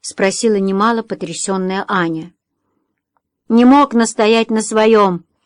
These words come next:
и прыгнул в колодец. Туда ему и дорога. Он был прирождённый тиран, но колодец, разумеется, оказался испорчен.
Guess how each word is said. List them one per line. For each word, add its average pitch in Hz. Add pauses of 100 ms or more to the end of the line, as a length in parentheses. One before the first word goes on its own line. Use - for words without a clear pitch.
(240)
и 202
прыгнул 220
в 208
колодец. 202 (380)
Туда 165
ему 165
и 165
дорога. 151 (640)
Он 156
был 180
прирождённый 180
тиран, 185 (880)
но 349
колодец, 269
разумеется, 226
оказался 196
испорчен. 180